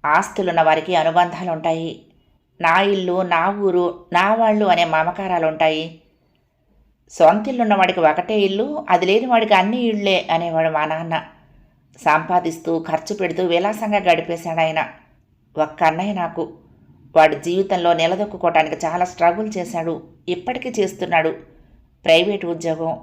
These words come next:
చాలీ చాలని జీతం. అమ్మా నాన్న చాలా కాలం ఓల్డ్ ఏజ్ హోమ్‌లో ఉన్నారు. వాళ్ళని తీసుకువెళ్ళి తన దగ్గర ఉంచుకోలేదు అన్నయ్య.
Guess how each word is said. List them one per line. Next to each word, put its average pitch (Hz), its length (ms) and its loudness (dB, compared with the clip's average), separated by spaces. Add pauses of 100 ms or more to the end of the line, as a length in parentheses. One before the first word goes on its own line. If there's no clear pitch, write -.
(280)
చాలీ 208 280 2
చాలని 180 380 -2
జీతం. 160 340 -4 (920)
అమ్మా 180 320 2
నాన్న 170 520 -2
చాలా 156 220 6
కాలం 180 320 0
ఓల్డ్ 196 300 0
ఏజ్ 196 160 -6
హోమ్‌లో 170 320 -2
ఉన్నారు. 165 380 -4 (680)
వాళ్ళని 165 340 6
తీసుకువెళ్ళి 240 520 -4
తన 185 180 0
దగ్గర 180 260 2
ఉంచుకోలేదు 214 480 -2
అన్నయ్య. 170 400 -2